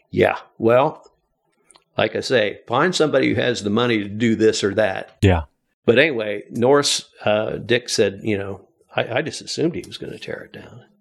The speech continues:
Speaker 1: And he said, "Oh, no." He said, "I, I don't wanna tear it down."
Speaker 2: Wants to keep
Speaker 1: So
Speaker 2: it.
Speaker 1: that was one thing that, that impressed,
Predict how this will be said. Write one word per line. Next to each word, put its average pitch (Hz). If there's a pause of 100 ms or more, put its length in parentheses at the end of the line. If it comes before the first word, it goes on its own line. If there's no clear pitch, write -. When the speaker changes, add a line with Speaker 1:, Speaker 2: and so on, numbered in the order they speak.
(160)
Speaker 1:
And 95
he 92
said, - (540)
"Oh, 143
no." 101
He 107
said, -
"I, 110 (100)
I 110
don't 113
wanna -
tear -
it -
down." - (560)
Speaker 2:
Wants 98
to 92
keep -
Speaker 1:
So 107 (320)
Speaker 2:
it. 110
Speaker 1:
that 117 (420)
was 107
one 113
thing 98
that, - (340)
that 104
impressed, 104